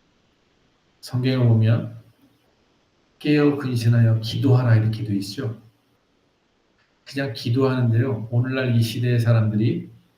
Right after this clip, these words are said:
기도는 많이 합니다. 근데 중언 부언하고 제정신이 아닌 기도를 할 때가 너무나 많아요.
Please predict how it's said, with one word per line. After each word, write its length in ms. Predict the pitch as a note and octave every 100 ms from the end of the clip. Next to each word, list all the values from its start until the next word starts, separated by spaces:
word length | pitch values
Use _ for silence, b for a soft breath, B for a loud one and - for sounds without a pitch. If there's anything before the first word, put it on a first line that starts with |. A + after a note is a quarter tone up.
| _ _
기도는 400 | - D3+ D3 D3
많이 300 | B2 A2+ B2
합니다. 560 | A#2 G#2 G#2 B2+ E3+ - _ b b _
근데 520 | - A#2+ A2+ A#2 G#2+ G#2+
중언 600 | - - C3+ C3+ C3 B2+
부언하고 880 | A#2 A#2+ A#2 A#2 G#2+ A2 G#2+ G#2 - b b -
제정신이 680 | - A#2 B2 A#2+ B2 A#2+ A#2
아닌 420 | - A#2 B2+ A#2
기도를 340 | A2+ A2 A2+
할 160 | G#2 G#2
때가 160 | G#2+
너무나 420 | G#2 - F#2+ G2+ G2+
많아요. 360 | F#2+ F2 -